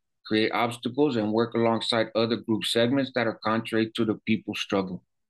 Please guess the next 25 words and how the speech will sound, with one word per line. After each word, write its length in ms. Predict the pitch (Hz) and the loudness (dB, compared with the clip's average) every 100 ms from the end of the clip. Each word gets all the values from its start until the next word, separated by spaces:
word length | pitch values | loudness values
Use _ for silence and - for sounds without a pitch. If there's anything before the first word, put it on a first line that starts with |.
| _ _ _ _ - | _ _ _ _ 2
These 240 | 131 131 | 2 4
degenerates 560 | 120 95 123 147 143 113 | 2 2 2 4 2 4
are 60 | |
known 200 | 110 123 | 4 4
as 80 | 123 | 4
bandidos, 520 | 104 104 104 110 98 - - _ _ _ - | 2 0 2 2 0 -6 -20 _ _ _ -4
who 80 | 104 | -4
strive 380 | - 120 123 123 | -2 0 0 0
upon 340 | 120 117 117 | -2 0 0
their 160 | 110 117 | 2 2
own 200 | 127 123 | 2 2
people's 360 | 127 - 107 | -2 -2 -4
hard 340 | - 117 117 107 | 0 0 2 2
work, 220 | 123 120 | 0 0
sweat, 400 | - - 123 - | -4 0 0 0
and 160 | 101 | -4
blood. 260 | 95 110 98 - _ _ _ _ _ _ - | 0 0 0 -6 _ _ _ _ _ _ -2
Within 320 | 113 - 120 | -2 2 2
our 160 | 120 131 | 4 2
struggle, 460 | - 156 156 156 | 0 0 2 4
there 160 | 123 113 | 4 2
is 100 | 110 | 2
no 220 | 120 123 | 2 2
room 200 | 123 117 | 2 2
whatsoever 640 | 123 123 131 120 127 117 | 0 -2 -2 0 2 0